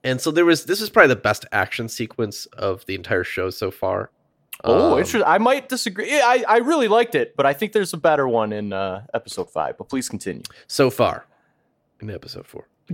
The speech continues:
Speaker 2: Gosh, yes, sure.
Speaker 1: Um,
Speaker 2: Agreed, agreed, agreed,
Speaker 1: and
Speaker 2: agreed.
Speaker 1: so basically, like, they're fighting, they're fighting. It was kinda interesting to see, like, all of the different defenses they had for the president. They have, like, a, like, a truck that, like, turns into a rocket launcher.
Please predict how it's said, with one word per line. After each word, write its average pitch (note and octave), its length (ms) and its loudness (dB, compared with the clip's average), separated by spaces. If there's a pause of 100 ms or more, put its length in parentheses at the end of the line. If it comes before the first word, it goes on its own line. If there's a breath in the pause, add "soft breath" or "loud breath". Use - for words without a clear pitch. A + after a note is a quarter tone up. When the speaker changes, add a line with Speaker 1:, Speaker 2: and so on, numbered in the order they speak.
Speaker 2:
Gosh, - 440 -2
yes, - 380 -4
sure. - 180 0
Speaker 1:
Um, G#2+ 220 2
Speaker 2:
Agreed, B2+ 320 -2
agreed, A2 260 -2
agreed, F2 220 -10
Speaker 1:
and C3 80 -4
Speaker 2:
agreed. C3+ 120 -2
Speaker 1:
so C#3 440 6
basically, D3+ 800 0
like, A#2+ 240 0
they're A2+ 160 0
fighting, C3 360 2
they're A#2 120 0
fighting. A#2 280 2
It G#2+ 80 -2
was D#3+ 140 4
kinda B2+ 260 0
interesting A2 680 -4 (400 soft breath)
to A2 120 -2
see, A2+ 360 0
like, G2+ 320 0
all G#2+ 180 2
of G2+ 140 -2
the G2+ 100 -4
different F#2+ 400 -6
defenses F#2+ 540 -6
they F#2 140 -6
had F#2+ 260 -4
for G2 120 -10
the F2+ 120 -10
president. F#2 480 -6
They F#2 60 -6
have, F2+ 120 -6
like, F2 160 -8
a, E2+ 240 -4 (420)
like, F#2+ 180 -6
a F2 340 -4
truck - 360 -2
that, F2 140 -4
like, G#2 140 -8
turns G#2 280 -6
into G2+ 200 -6
a F#2+ 60 -2
rocket F#2+ 340 -2
launcher. F#2 520 -4